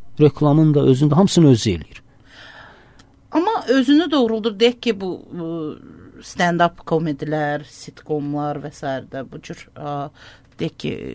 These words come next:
Speaker 2: bu şəhərdə tipli, ə, komediya proqramları, onlar çıxırlar, teatr səhnələrini tuturlar, konsert səhnələrini tuturlar və, ə, anşlaqa nail ola bilirlər. Bu
Speaker 1: O-,
Speaker 2: niyə?
Speaker 1: ola-,
Speaker 2: Bu,
Speaker 1: onlar
Speaker 2: o tamaşaçı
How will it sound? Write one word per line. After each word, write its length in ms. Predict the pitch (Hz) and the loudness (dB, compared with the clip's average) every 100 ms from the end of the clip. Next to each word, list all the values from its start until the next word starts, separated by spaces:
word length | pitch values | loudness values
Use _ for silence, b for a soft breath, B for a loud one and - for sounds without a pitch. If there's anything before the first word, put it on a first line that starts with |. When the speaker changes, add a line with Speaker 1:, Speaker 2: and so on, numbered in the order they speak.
| - | -14
Speaker 2:
bu 160 | - | -14
şəhərdə 480 | - 147 151 - 139 | -10 -10 -10 -12 -16
tipli, 400 | - - - 156 147 | -16 -20 -12 -10 -10
ə, 160 | - 156 - | -12 -18 -10
komediya 400 | 156 147 151 151 | -6 -4 -4 -8
proqramları, 720 | - 143 143 147 143 143 139 | -10 -10 -6 -6 -4 -6 -6
onlar 300 | 139 165 175 - | -6 -4 -6 -6
çıxırlar, 400 | - 196 165 - | -10 -6 -6 -4
teatr 340 | 151 151 - - | -4 -4 -8 -10
səhnələrini 600 | 160 147 147 139 143 143 b b _ | -8 -6 -4 -4 -6 -8 b b _
tuturlar, 480 | - - 165 151 147 | -20 -12 -4 -2 -2
konsert 400 | - 147 151 156 | -4 -6 -6 -8
səhnələrini 640 | 156 143 147 139 135 131 - | -8 -6 -6 -4 -4 -6 -10
tuturlar 400 | - 156 160 151 | -14 -10 -6 -6
və, 180 | 151 151 151 | -4 -4 -6
ə, 500 | - - - 160 151 | -12 -20 -8 -6 -4
anşlaqa 800 | 180 175 - 165 156 - 170 175 156 | -2 -4 -2 -2 -2 0 0 0 -4
nail 400 | 190 160 160 156 160 | -6 -4 -6 -2 -2
ola 160 | 151 | -2
bilirlər. 400 | 151 151 143 143 - - _ _ | -6 -6 -6 -8 -12 -20 _ _
Bu 240 | 196 - 196 | -20 0 4
Speaker 1:
O-, 80 | 285 | 6
Speaker 2:
niyə? 240 | 294 233 | 4 4
Speaker 1:
ola-, 320 | 156 196 226 | 6 6 6
Speaker 2:
Bu, 80 | - | 8
Speaker 1:
onlar 240 | 208 226 - | 8 6 4
Speaker 2:
o 160 | 294 | 2
tamaşaçı 760 | - 277 254 165 247 - 277 | 4 4 6 6 4 2 0